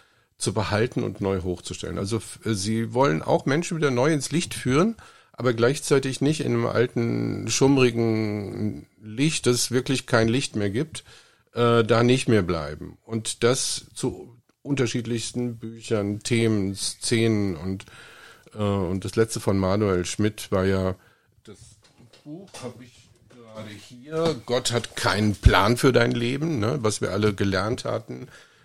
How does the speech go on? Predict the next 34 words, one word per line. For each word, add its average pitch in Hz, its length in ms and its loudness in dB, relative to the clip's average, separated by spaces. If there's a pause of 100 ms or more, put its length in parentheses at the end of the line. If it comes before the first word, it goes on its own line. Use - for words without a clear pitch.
(140)
äh, 101 60 -4
Gott 95 200 -2
hat 104 140 -2
einen 90 140 -4
definitierten, 98 1160 -6 (120)
definierten, 107 960 -2 (160)
ausgefeilten 98 600 -4
Plan 95 240 -2
für - 120 -4
dein 113 180 -4
Leben. 113 420 -6
Leider 98 240 0
darf 98 180 -4
der 101 120 -4
nicht 98 160 -4
schiefgehen, 127 500 -6
wenn 104 120 -4
einer 101 240 -4
nicht 101 180 -8
mitspielt. 113 500 -6 (560)
Aber 104 140 0
der 95 280 2 (100)
Untertitel 120 580 0
heißt 95 280 -2
aber 82 200 -8
„Tausend 123 400 -4
Möglichkeiten, 90 580 -6
mit 80 120 -6
dir 80 80 -6
ans - 200 -10
Ziel 120 160 -6
zu 107 140 -10
kommen.“ 78 300 -8
Und 95 180 -14